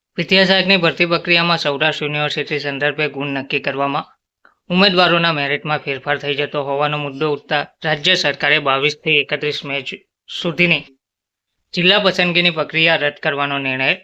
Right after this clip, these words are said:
લીધો છે. રાજ્ય પ્રાથમિક શિક્ષણ પસંદગી સમિતિના જણાવ્યા મુજબ ધોરણ એક થી પાંચ ગુજરાતી માધ્યમ બે હજાર ચોવીસની ભરતી માટે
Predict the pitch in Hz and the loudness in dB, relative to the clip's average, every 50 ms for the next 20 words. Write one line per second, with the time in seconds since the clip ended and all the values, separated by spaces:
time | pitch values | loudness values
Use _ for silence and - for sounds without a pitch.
0 | _ - 147 135 127 - 131 127 123 - - - - _ _ _ _ _ _ _ | _ -8 -8 -8 -8 -8 -10 -10 -10 -10 -14 -16 -18 _ _ _ _ _ _ _
1 | _ _ _ _ _ _ _ _ - 160 165 180 175 165 202 208 185 190 185 180 | _ _ _ _ _ _ _ _ -4 -2 -2 0 2 2 2 4 4 4 2 2
2 | - 185 190 185 190 - 180 - - - 175 170 160 165 151 - 160 165 160 165 | 2 2 2 2 2 2 0 0 0 0 0 0 0 -2 0 0 -2 0 2 0
3 | 165 156 - 156 151 151 147 160 156 156 156 151 147 143 143 143 147 147 147 147 | 0 0 0 -2 -2 0 0 0 2 2 2 0 0 0 0 2 0 0 0 -2
4 | 151 139 160 156 147 151 - 147 143 139 139 143 139 135 - - 160 135 - 156 | -4 -4 -2 -4 -4 -4 -6 -4 -4 -2 -4 -4 -6 -8 -8 -8 -8 -2 0 0
5 | 160 160 135 - - 175 - - 165 156 - 180 170 180 180 180 - 170 156 143 | 0 0 -2 -6 -12 -12 -16 -12 -12 -6 -2 2 2 2 2 2 2 0 0 0
6 | 135 123 - - 143 156 170 180 - _ _ _ _ _ _ _ _ _ _ - | -2 -4 -2 -2 -2 -2 -2 -4 -10 _ _ _ _ _ _ _ _ _ _ -12
7 | - 175 185 196 190 165 180 180 170 175 180 165 156 156 151 143 - 180 156 139 | -2 2 2 4 4 4 4 2 2 0 -2 -2 -2 -2 -4 -4 -4 -8 -6 -4
8 | 147 131 - - 156 147 147 139 135 156 156 | -4 -4 -2 -4 -4 -2 -2 -4 -2 -4 -6